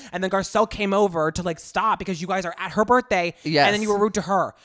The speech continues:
Speaker 1: when Garcelle's really never done anything but defend her friend. It's, it,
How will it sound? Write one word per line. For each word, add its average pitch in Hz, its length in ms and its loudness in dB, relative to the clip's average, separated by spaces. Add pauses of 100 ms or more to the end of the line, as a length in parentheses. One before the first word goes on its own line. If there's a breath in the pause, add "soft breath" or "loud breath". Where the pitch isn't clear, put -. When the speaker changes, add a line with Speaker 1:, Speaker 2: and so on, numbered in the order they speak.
Speaker 1:
when 196 140 -2
Garcelle's 202 360 0
really 208 160 0
never 202 140 -2
done 190 100 0
anything 196 220 -4
but 165 180 -6
defend 180 300 -8
her 170 120 -4
friend. 147 380 -6 (880)
It's, - 380 -10
it, 202 140 -4